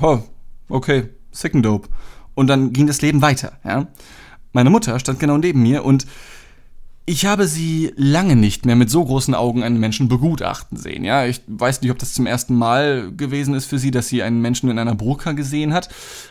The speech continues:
aber das war sehr direkt und dementsprechend auch ein bisschen unangenehm, weil, ey, also weiß nicht, um das mal kurz zu erklären,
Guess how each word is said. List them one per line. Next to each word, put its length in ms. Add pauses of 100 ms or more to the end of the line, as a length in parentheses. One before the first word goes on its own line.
(140)
aber 520 (580)
das 300
war 400 (220)
sehr 760 (240)
direkt 880 (480)
und 220
dementsprechend 540
auch 140
ein 80
bisschen 480
unangenehm, 760
weil, 240
ey, 300 (300)
also 220
weiß 160
nicht, 180 (200)
um 120
das 140
mal 100
kurz 240
zu 100
erklären, 540